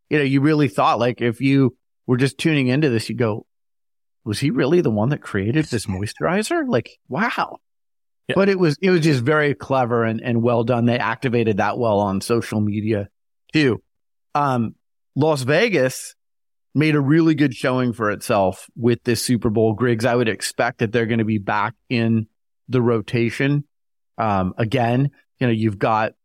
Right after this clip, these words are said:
Speaker 1: the next three Super Bowls coming up, New Orleans, you've got San Francisco, Santa Clara, really. Um, and then you've got Los Angeles. I would expect that Las Vegas, I would be surprised if it's five more years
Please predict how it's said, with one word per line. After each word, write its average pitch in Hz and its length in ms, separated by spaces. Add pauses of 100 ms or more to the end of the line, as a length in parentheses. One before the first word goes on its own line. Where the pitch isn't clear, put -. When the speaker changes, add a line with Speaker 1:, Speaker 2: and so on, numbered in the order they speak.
Speaker 1:
the 123 140
next 147 260
three 147 200
Super 123 280
Bowls 113 220
coming 117 260
up, 104 100
New 107 160
Orleans, 185 680 (580)
you've 117 140
got 107 320
San 165 160
Francisco, 156 720 (100)
Santa 107 280
Clara, 110 500 (180)
really. 113 440 (640)
Um, 120 220
and 127 200
then 131 100
you've 120 140
got 107 180
Los 104 240
Angeles. 113 560 (1080)
I 123 220
would 147 180
expect 113 520
that 113 120
Las 113 200
Vegas, 117 640 (540)
I 139 120
would 151 180
be 151 120
surprised 131 640
if 107 100
it's 113 160
five 107 320
more 107 240
years 98 440